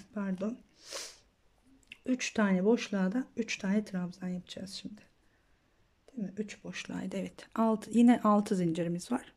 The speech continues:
Bir sonraki boşluğa geliyorum. Birinci trabzan. Bir, iki, üç, dört, beş, altı zincir.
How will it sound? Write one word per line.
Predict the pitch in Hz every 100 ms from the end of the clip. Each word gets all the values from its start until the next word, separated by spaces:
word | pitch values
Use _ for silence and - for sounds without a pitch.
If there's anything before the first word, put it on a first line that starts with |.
| -
Bir |
sonraki | 247 220 190 190
boşluğa | 185 175 - 175
geliyorum. | 175 185 214 214 208 226 - _ _ _ _ _ _ _ _ _ _ _ -
Birinci | 208 190 175 -
trabzan. | 185 175 175 185 196 - _ _ - - - - - - - _
Bir, | 220 196 - - -
iki, | 196 - 190 185
üç, | 202 190 - - - -
dört, | 190 190 190 - - -
beş, | 180 180 - - -
altı | 185 170 190 -
zincir. | 202 208 202 - 226 -